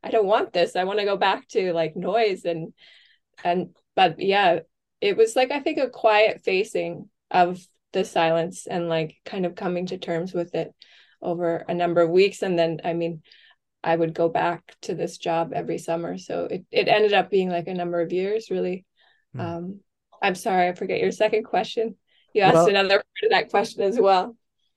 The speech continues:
Speaker 2: Yeah. Um, oh, well, the, the second question was, h-, in what ways did it transform you, would you say? And maybe that's difficult to answer, but you also said that it laid a foundation for, for what you would later do. So,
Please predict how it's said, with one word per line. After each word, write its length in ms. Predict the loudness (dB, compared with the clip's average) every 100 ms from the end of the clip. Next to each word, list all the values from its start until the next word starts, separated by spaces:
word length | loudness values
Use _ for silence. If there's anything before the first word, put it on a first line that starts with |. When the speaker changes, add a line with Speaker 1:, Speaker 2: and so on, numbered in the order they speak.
| _ _ _
Speaker 2:
Yeah. 300 | 2 4 4 2
Um, 400 | 0 2 -2 -8 _ 0
oh, 80 | 4
well, 80 | 6
the, 160 | 4
the 160 | 2 -2
second 240 | -2 -2
question 240 | -2 -2 -4
was, 160 | -6
h-, 60 | -10 -8
in 120 | -2 0
what 160 | 2
ways 200 | 4 2
did 160 | 0 -4
it 100 | -4
transform 680 | -6 -8 -8 -8 -4 -2
you, 100 | -2
would 160 | -4 -4
you 80 | -6
say? 320 | -4 -4 -2
And 160 | -2 0
maybe 260 | 2 4
that's 240 | 2 0 -2
difficult 360 | -4 -4 -8
to 100 | -6
answer, 340 | -6 -6 -6 -2
but 200 | -2 2
you 120 | 4
also 220 | 4 2
said 220 | -2 -4
that 100 | -2
it 140 | -4 -2
laid 160 | -2
a 40 | -2
foundation 640 | -6 -4 -2 -2 -4 -10
for, 420 | -6 -4 -4 -8 _ _ _ _
for 100 | -4
what 160 | -2
you 100 | -2
would 120 | -2 -2
later 320 | -2 -2 -8
do. 260 | -6 -8
So, 360 | -8 -6 -6